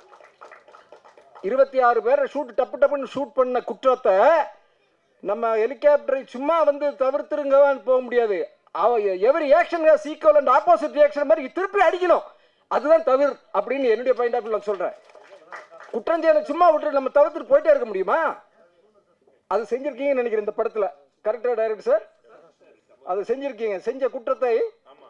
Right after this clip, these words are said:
செஞ்சிருக்கீங்க. ஆக ஒரு சார் சொன்ன மாதிரி ரெண்டு நிமிஷத்துக்கு மேல ஒரு ஒன்றரை நிமிஷம் எடுத்துக்கிறேன், நான் கொஞ்சம் பேசுறேன். ஐயா வந்து சொல்லிட்டு இருக்காரு, எல்லா டெக்னிக்கும் சிறப்பா வந்து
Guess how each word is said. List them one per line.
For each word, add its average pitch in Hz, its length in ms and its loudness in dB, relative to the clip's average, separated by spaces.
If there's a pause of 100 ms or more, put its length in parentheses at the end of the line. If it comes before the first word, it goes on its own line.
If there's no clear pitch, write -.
(360)
செஞ்சிருக்கீங்க. 226 580 -6 (480)
ஆக 285 500 2 (320)
ஒரு 214 240 2 (560)
சார் 226 260 0
சொன்ன 226 200 -6
மாதிரி 226 180 -4
ரெண்டு 208 200 -4
நிமிஷத்துக்கு 233 360 -6
மேல 233 120 -2
ஒரு 208 180 -2
ஒன்றரை 202 260 -4
நிமிஷம் 214 240 -6
எடுத்துக்கிறேன், 190 340 -4
நான் 151 140 -8
கொஞ்சம் 160 500 -8 (880)
பேசுறேன். 190 360 -4 (380)
ஐயா 208 340 -4
வந்து 196 500 -4
சொல்லிட்டு 208 320 -8
இருக்காரு, 180 320 -4 (800)
எல்லா 190 280 -4
டெக்னிக்கும் 220 480 -6
சிறப்பா 214 380 -2
வந்து 190 420 -4